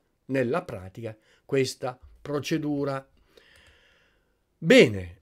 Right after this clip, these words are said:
allora, noi abbiamo, rivediamo un attimo, no? Eccolo qua,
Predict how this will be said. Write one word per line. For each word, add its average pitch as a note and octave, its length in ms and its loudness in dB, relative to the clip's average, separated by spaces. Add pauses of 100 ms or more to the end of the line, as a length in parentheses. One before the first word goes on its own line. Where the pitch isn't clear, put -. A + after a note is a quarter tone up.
(120)
allora, D#3+ 560 6 (420)
noi G3 260 2
abbiamo, D3+ 500 0
rivediamo D#3+ 480 0
un D3+ 140 0
attimo, A#2 520 -6
no? E3+ 220 -4
Eccolo C#3+ 380 -2
qua, - 240 -18